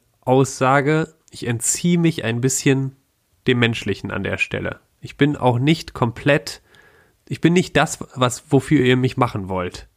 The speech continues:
So ein bisschen in die Richtung. Und passt, passt ein bisschen auf, dass ihr nicht mich zu dem macht, wie ihr mich gern hättet.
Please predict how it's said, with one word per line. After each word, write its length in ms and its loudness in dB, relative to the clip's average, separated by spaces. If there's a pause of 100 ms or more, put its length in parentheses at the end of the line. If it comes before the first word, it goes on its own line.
(120)
So 120 -16
ein 120 -10
bisschen 480 -8
in 100 -12
die 140 -6
Richtung. 480 -10 (720)
Und 180 -2
passt, 400 -2
passt 300 -2
ein 80 -2
bisschen 320 0
auf, 340 2
dass 180 -2
ihr 80 -2
nicht 300 -4 (240)
mich 220 0
zu 120 0
dem 240 4
macht, 320 0
wie 140 -4
ihr 300 0
mich 240 -2
gern 240 0
hättet. 500 -6